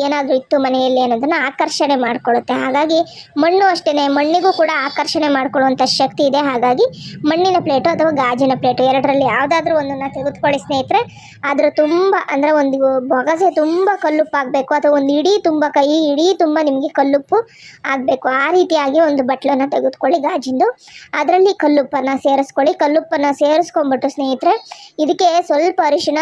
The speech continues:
ಸ್ವಲ್ಪ ಕುಂಕುಮ, ಹಾಗೇನೆ ಇದ್ರ ಜೊತೆಗೆ ಒಂದೇ ಒಂದು ಪಚ್ಚೆ ಕರ್ಪೂರ ಹಾಕಿ, ಒಂದೇ ಒಂದು ಪಚ್ಚೆ ಕರ್ಪೂರ ಹಾಕಿ ಅದ್ರ ಜೊತೆಗೆ ಒಂದು ಐದರಿಂದ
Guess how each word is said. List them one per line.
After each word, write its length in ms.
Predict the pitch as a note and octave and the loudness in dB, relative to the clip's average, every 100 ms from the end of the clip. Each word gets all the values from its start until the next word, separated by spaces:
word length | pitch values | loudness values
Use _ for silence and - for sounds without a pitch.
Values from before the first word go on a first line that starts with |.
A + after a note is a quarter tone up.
| E4 | -2
ಸ್ವಲ್ಪ 420 | E4 C4+ D#4+ F#4+ | 0 0 0 -2
ಕುಂಕುಮ, 460 | E4 D4 C#4+ C#4+ C#4 G4 - | -2 -2 -2 -2 -2 -2 -2
ಹಾಗೇನೆ 420 | C#4 C#4 D#4 F4 | -2 0 2 2
ಇದ್ರ 160 | C4+ C#4+ | 2 0
ಜೊತೆಗೆ 540 | A#3+ C#4+ E4 F4 D#4 | 2 2 2 2 2
ಒಂದೇ 400 | C#4+ C4+ D4 F#4 | 2 0 2 2
ಒಂದು 260 | F4+ C#4+ D4 | 2 2 -2
ಪಚ್ಚೆ 380 | D4 B3 D4+ D4 | -4 -4 -2 0
ಕರ್ಪೂರ 400 | D4 C4 D4+ C4+ | 0 0 0 -2
ಹಾಕಿ, 380 | B3+ A#3 - G4+ A#4 - - - | -2 -4 0 0 0 -8 -20 -4
ಒಂದೇ 280 | D4 D#4 G4+ | 0 2 4
ಒಂದು 200 | F#4+ E4 | 2 2
ಪಚ್ಚೆ 340 | C#4+ B3+ D#4 | -2 -2 -2
ಕರ್ಪೂರ 360 | E4 D#4 C4+ C#4+ | 0 -2 0 -2
ಹಾಕಿ 280 | C4+ C4+ G4 | -2 -2 -2
ಅದ್ರ 200 | F4+ C#4 C#4 | 0 0 0
ಜೊತೆಗೆ 420 | D#4+ - F4 G4 E4+ F#4+ - - - | 0 0 0 2 2 -2 -6 -14 -2
ಒಂದು 220 | C#4+ C#4+ C#4+ | 2 4 4
ಐದರಿಂದ 520 | E4+ G#4+ G4 F#4+ | 4 2 2 2